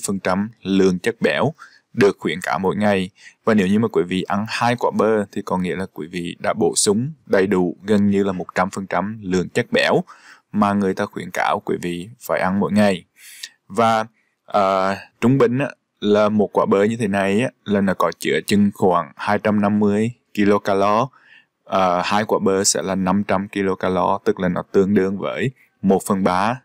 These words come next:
lượng năng lượng hàng ngày của quý vị. Cho nên nếu như mà quý vị ăn một ngày hai quả bơ, mặc dù nó có lợi, nhưng mà nó sẽ làm cho quý vị tăng cân. Mà tăng cân thì đây là một điều không có lợi, tại vì nó sẽ gây ra nhiều vấn đề về sức khỏe.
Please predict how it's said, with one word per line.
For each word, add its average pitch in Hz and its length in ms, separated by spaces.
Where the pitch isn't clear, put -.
lượng 92 360
năng 92 180
lượng 92 180
hàng 92 160
ngày 92 160
của 76 120
quý 78 180
vị. 87 320
Cho 135 100
nên 131 140
nếu 107 120
như 107 140
mà 123 120
quý 95 200
vị 95 360
ăn 113 200
một 107 160
ngày 101 220
hai 101 220
quả - 160
bơ, 104 260
mặc 110 200
dù 101 120
nó 85 140
có - 140
lợi, 87 360
nhưng 104 160
mà 107 80
nó 87 160
sẽ - 140
làm 92 200
cho 98 80
quý 90 240
vị 85 140
tăng 101 200
cân. 120 280
Mà 110 100
tăng 107 280
cân 117 340
thì 104 120
đây 95 220
là 95 180
một 90 200
điều 101 200
không 95 240
có 80 100
lợi, 87 400
tại 85 100
vì 90 140
nó 80 140
sẽ - 180
gây 92 180
ra 92 320
nhiều 92 220
vấn 78 180
đề 87 180
về 90 140
sức - 200
khỏe. 87 280